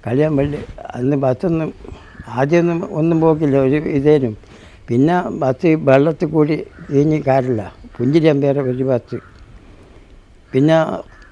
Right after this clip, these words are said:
ഒരു പ്രഭാത ബസ്. അങ്ങനെ പിന്നെ ഞങ്ങളെ വണ്ടി വന്ന് രണ്ട് വണ്ടി, രണ്ട് ലോറി വെച്ചിട്ട് ആടെ പണിയെടുത്ത് അപ്പുറം ഇപ്പുറം മണ്ണിട്ട് നികത്തി രണ്ട് പറമ്പ്. അത് അതിപ്പോഴും കാണാം. ഒന്ന് പോലീസ് സ്റ്റേഷനാണ്, ഒന്ന് അതിൻ്റെ അപ്പുറം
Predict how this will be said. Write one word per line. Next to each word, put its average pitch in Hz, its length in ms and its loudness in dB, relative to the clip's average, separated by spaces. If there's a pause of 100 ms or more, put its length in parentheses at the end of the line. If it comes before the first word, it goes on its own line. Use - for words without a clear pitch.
(520)
ഒരു 143 100 2 (100)
പ്രഭാത 147 300 4 (120)
ബസ്. 90 240 -8 (760)
അങ്ങനെ 165 300 2 (160)
പിന്നെ 151 280 2 (220)
ഞങ്ങളെ 151 300 2
വണ്ടി 143 300 0
വന്ന് 143 260 2 (140)
രണ്ട് 139 300 0
വണ്ടി, 131 280 0 (160)
രണ്ട് 135 220 0 (100)
ലോറി 147 300 2
വെച്ചിട്ട് 135 320 -2
ആടെ 127 160 0 (260)
പണിയെടുത്ത് 120 440 -2
അപ്പുറം 135 340 -2
ഇപ്പുറം 107 340 -8 (680)
മണ്ണിട്ട് 131 460 0
നികത്തി 117 360 -4 (800)
രണ്ട് 135 260 2 (100)
പറമ്പ്. 120 300 0 (280)
അത് 123 100 -6 (100)
അതിപ്പോഴും 175 560 -2
കാണാം. 156 340 -2
ഒന്ന് 135 220 0
പോലീസ് 151 260 0
സ്റ്റേഷനാണ്, 147 560 -4 (720)
ഒന്ന് 135 180 0
അതിൻ്റെ 143 240 2
അപ്പുറം 156 240 -4